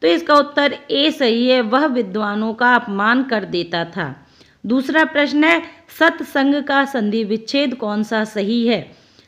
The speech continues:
तो इसका उत्तर सी सही है, सद धन संग।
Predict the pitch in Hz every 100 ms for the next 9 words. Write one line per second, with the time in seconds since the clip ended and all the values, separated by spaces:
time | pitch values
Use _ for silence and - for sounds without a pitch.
0 | _ 320 320 320 294 285 285 254 - 269
1 | 330 277 240 254 269 262 254 247 254 214
2 | 233 269 - 196 147